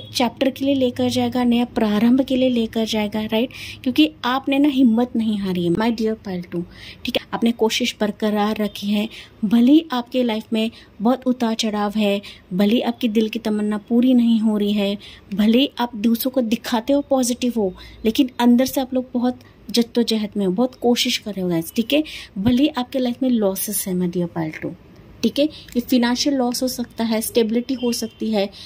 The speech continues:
कि आप life, आपके life में stability नहीं है, आपके life का कबर्ड यहाँ पर खाली हो सकता है, जो ज़िंदगी वो खाली हो सकती है। And इसके चलते आप कहीं ना कहीं बहुत कोशिश कर रहे हो, right? And यही कोशिश का फल रहेगा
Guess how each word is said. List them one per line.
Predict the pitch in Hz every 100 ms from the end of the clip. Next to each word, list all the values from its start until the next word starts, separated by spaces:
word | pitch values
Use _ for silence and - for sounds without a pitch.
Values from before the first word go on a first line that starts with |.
| - -
कि |
आप | 214 208
life, | 220 226 -
आपके | 214 -
life | 233 226
में | 233
stability | - 226 202 214 208
नहीं | 226 214 214
है, | 202 196 - - -
आपके | 202 -
life | 226 320
का | -
कबर्ड | 208 208 196 208
यहाँ | 202
पर | 226 -
खाली | - 220 220
हो | 220
सकता | 208 202 - 233
है, |
जो | 226
ज़िंदगी | 220 220 208 214
वो | 226 233
खाली | - 226 226
हो | 247 226
सकती | 220 208 -
है। | 208 202 226 - - - -
And | 202 -
इसके | 233 277
चलते | 262 254 233 247
आप | - 226
कहीं | - 240
ना | 233
कहीं | 226 233 214
बहुत | 220 277 -
कोशिश | 240 247 240
कर | - 220
रहे | 208
हो, | 208
right? | 202 208 - - - - 214
And | 220
यही | 240 302
कोशिश | 302 254 254 247
का | -
फल | 254 - 233
रहेगा | 226 226 220 214 220 233